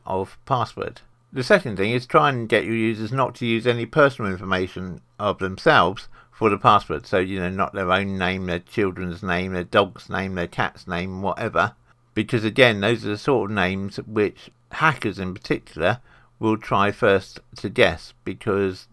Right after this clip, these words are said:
they're a popular choice. And you should also try and encourage your employees to change their passwords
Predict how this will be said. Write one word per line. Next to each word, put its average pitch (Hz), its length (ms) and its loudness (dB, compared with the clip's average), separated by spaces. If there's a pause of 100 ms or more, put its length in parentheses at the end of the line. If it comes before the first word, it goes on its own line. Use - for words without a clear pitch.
(100)
they're 92 140 2
a 95 40 2
popular - 360 -4
choice. 160 380 0 (320)
And 139 140 0
you 139 80 -2
should 165 240 2
also 175 320 4
try 139 240 2
and 135 80 0
encourage 123 480 0 (180)
your 107 440 4
employees 107 560 2
to 117 100 -4
change 131 520 0
their 92 160 2
passwords 98 640 -4